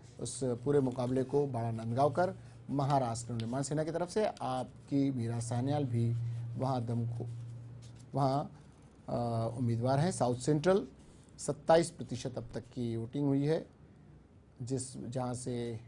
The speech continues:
एकनाथ गायकवाड़, राहुल शेवाले और आदित्य शिरोडकर महाराष्ट्र नवनिर्माण सेना से हैं। ठाणे में उन्नीस दशमलव छः पाँच और कल्याण में तेईस दशमलव छः शून्य, ये अब तक के कुछ प्राप्त आंकड़े हैं। हम चुनाव के अभी तक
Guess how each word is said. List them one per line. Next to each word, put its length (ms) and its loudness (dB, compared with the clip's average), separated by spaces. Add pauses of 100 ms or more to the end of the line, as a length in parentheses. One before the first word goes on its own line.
एकनाथ 320 -2
गायकवाड़, 500 -2 (720)
राहुल 240 6
शेवाले 300 4
और 120 -2
आदित्य 340 -6
शिरोडकर 540 -4 (240)
महाराष्ट्र 400 0
नवनिर्माण 300 -4
सेना 240 -10
से 140 -10
हैं। 240 -8 (760)
ठाणे 240 10
में 100 8
उन्नीस 260 6
दशमलव 340 4
छः 220 2 (100)
पाँच 260 8
और 180 2
कल्याण 440 4
में 140 0
तेईस 240 0
दशमलव 320 -4
छः 320 -6
शून्य, 380 -8 (560)
ये 160 4
अब 80 6 (100)
तक 180 -2
के 80 0
कुछ 200 -4
प्राप्त 360 -4
आंकड़े 280 -2
हैं। 180 0 (720)
हम 320 4 (500)
चुनाव 420 10
के 220 6 (600)
अभी 300 4
तक 220 4